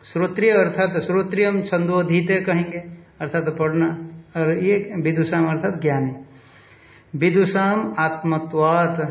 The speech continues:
विद्वानों का ये आत्मत्वात्, कहेंगे आत्मा किसका नहीं है, इसलिए एक नंबर टिप-, अ,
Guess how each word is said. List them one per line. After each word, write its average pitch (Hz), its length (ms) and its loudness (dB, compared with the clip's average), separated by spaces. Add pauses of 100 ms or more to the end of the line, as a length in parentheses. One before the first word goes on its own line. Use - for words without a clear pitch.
(280)
विद्वानों 165 680 2
का 170 500 0
ये 185 500 0 (140)
आत्मत्वात्, 151 800 -2
कहेंगे 190 240 0
आत्मा 156 460 -2
किसका 190 440 -2
नहीं 208 280 2
है, 185 360 0
इसलिए 180 260 0
एक 170 200 4
नंबर 170 260 0
टिप-, 165 320 -6
अ, 165 380 -6